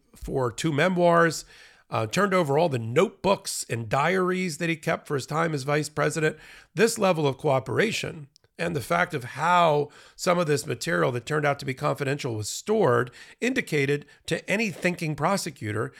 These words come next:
that there was no crime here that was committed. Sure, Joe Biden wanted to keep some of his diaries and some of his notebooks in order to assist him in some of his chapters of his memoirs. Ronald Reagan did the exact same thing.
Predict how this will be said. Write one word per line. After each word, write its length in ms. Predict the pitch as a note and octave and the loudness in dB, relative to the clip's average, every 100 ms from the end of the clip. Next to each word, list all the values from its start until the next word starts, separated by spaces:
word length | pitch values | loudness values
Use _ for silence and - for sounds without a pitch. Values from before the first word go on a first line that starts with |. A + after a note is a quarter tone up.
| - | -16
that 160 | - D#3+ | -10 -2
there 80 | E3+ | 0
was 160 | E3 | 0
no 160 | E3+ F3+ | 2 0
crime 560 | G#3+ - G3 A#3+ C#4+ E3 | -2 -6 0 0 0 -2
here 240 | G#2+ G2 | -4 -6
that 120 | G2+ | -8
was 120 | - | -12
committed. 440 | - G#2+ G2 G2 - | -10 -10 -10 -10 -10
Sure, 520 | - B3 A3+ G#2 - - - - _ - | -6 -2 0 0 -6 -20 -20 -20 _ -2
Joe 200 | F#3+ G3 | 2 2
Biden 440 | E3 D#3 D#3+ D#3 | 6 6 6 2
wanted 400 | A#2+ B2 D3 D3+ | 0 2 2 0
to 80 | D3 | -6
keep 580 | - - C3+ B2 _ _ _ _ _ - | -8 -4 -2 -2 _ _ _ _ _ -12
some 320 | - D#3+ E3+ | -2 0 2
of 100 | E3 | 2
his 160 | D#3+ | 0
diaries 480 | B2+ A#2 A#2+ B2+ A#2+ | 0 0 2 0 -2
and 80 | A#2 | -4
some 220 | - D3 | -2 0
of 80 | D#3+ | 0
his 180 | E3 B2 | -4 -4
notebooks 480 | A#2 - B2 A2+ - - - | -6 -4 -6 -8 -14 -16 -6
in 100 | C3 | 0
order 220 | C#3+ D#3+ | 0 0
to 160 | D#3 C#3+ | -2 -4
assist 340 | - B2 - | -2 -6 -4
him 100 | B2 | -6
in 100 | A2 | -4
some 280 | - D3+ E3+ | -2 0 2
of 80 | F3 | 0
his 160 | E3+ | -2
chapters 640 | - B2 A#2+ - B2 - - - - | 0 0 -2 -6 -8 -8 -14 -20 -2
of 220 | B2 B2+ | 0 0
his 280 | B2 A2+ A2+ | -2 -6 -2
memoirs. 540 | D3+ G#3 D3 G#2 A#2+ | 0 0 0 -4 -6
Ronald 300 | - A3+ A#3+ | 0 4 4
Reagan 240 | F#3 G3+ D#3+ | 4 2 0
did 80 | C#3+ | 0
the 80 | |
exact 320 | C3+ D3+ D3+ - | 0 2 2 0
same 240 | C#3+ B2+ | -4 -2
thing. 400 | - F3 F#2+ | 0 -2 -2